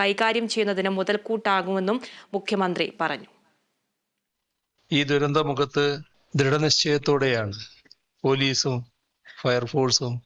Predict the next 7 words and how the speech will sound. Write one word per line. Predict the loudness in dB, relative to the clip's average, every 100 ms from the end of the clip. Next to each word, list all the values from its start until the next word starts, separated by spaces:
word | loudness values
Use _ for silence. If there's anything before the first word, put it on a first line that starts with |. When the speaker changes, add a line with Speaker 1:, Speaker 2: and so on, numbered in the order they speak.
| _ _ -2
Speaker 2:
സൈന്യവും | 2 2 2 0 0 -4 -6 -2
ദുരന്ത | 2 2 4
നിവാരണ | 4 4 2 0 0
സേനയുമെല്ലാം | 2 2 2 2 2 0 0 -4 -12 _ _ _
രക്ഷാപ്രവർത്തനത്തിൽ | -2 0 0 0 0 0 0 -2 0 -2 -2 -8 _ _ _
മുഴുകിയിരിക്കുന്നത്. | 0 2 2 2 0 -2 -4 -6 -10 _ _ _ _ _ _ _ _ -2
മനുഷ്യത്വം | 0 2 2 2 2 0